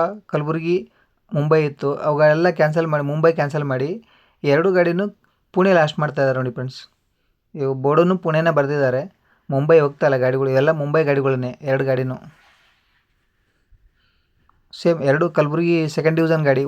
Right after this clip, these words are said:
ಒಂದು ಆಳಂದ ಡಿಪೋ ಗಾಡಿ, ಇನ್ನೊಂದು ಅಫ್ಜಲ್ಪುರ ಡಿಪೋ ಗಾಡಿ ನೋಡಿ. ಎರಡನ್ನೂ ಕಲಬುರ್ಗಿ ಸೆಕೆಂಡ್ ಡಿವಿಷನ್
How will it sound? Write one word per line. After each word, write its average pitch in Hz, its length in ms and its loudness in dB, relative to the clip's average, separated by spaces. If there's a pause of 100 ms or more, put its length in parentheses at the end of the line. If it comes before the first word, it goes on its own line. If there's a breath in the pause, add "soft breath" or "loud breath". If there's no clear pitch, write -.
ಒಂದು 160 160 0 (100)
ಆಳಂದ 156 280 4
ಡಿಪೋ 160 240 -2
ಗಾಡಿ, 170 160 2 (180)
ಇನ್ನೊಂದು 165 300 -2 (200)
ಅಫ್ಜಲ್ಪುರ 156 420 0
ಡಿಪೋ 131 180 -2
ಗಾಡಿ 127 180 -2
ನೋಡಿ. 131 140 -8 (440 soft breath)
ಎರಡನ್ನೂ 170 400 0
ಕಲಬುರ್ಗಿ 156 380 0
ಸೆಕೆಂಡ್ 156 240 -2
ಡಿವಿಷನ್ 131 280 0